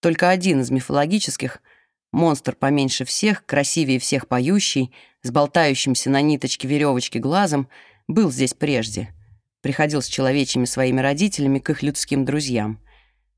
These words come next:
Ж К этот находился на другом конце города, в минутах двадцати пяти на автобусе.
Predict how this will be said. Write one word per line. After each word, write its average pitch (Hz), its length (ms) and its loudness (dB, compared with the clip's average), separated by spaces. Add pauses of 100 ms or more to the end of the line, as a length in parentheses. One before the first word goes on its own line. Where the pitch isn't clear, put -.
(160)
Ж 170 160 0
К - 60 2
этот 254 280 2
находился 180 600 2
на 160 120 4
другом 160 380 2
конце 151 400 0
города, 120 580 -2 (360)
в 120 100 -4
минутах 147 400 0
двадцати 135 380 -6
пяти 135 340 -2
на 143 160 0
автобусе. - 640 -8